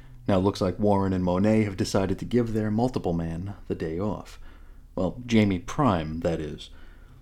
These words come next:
Now, Jamie vows here to be more present for his family, and as such, he's working to train his dupes to be a little bit more self-sufficient, which, hey, what a concept! If, you know, Peter David hadn't already established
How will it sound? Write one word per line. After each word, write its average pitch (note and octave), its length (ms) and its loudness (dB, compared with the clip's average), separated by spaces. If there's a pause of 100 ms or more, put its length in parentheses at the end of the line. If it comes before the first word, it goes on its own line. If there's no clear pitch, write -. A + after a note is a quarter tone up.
(280)
Now, A2+ 140 6
Jamie F#3+ 380 8
vows C#3 420 2
here F#2+ 460 4
to - 100 -6
be C3 140 4
more C#3 180 4
present B2 500 0
for G#2 160 0
his F#2+ 140 0
family, A2+ 540 -2 (240)
and G2+ 120 2
as G#2 220 4
such, D#3 280 0
he's C3+ 200 2
working E3 360 2
to D#3+ 100 -2
train C3+ 300 0
his C3 200 -4
dupes - 380 -4
to - 80 -8
be C#3+ 100 -4
a D3 60 -2
little D#3 200 -2
bit D3 160 0
more G2 200 -2
self-sufficient, G#2+ 960 0
which, - 280 4 (380)
hey, A#3+ 160 6
what F3+ 220 6
a - 20 2
concept! - 760 2 (1000)
If, - 420 -2 (160)
you B2+ 140 2
know, F#2 180 2
Peter G2 260 0
David F2+ 320 0
hadn't F#2 320 -2
already F2+ 360 -2
established F#2+ 800 0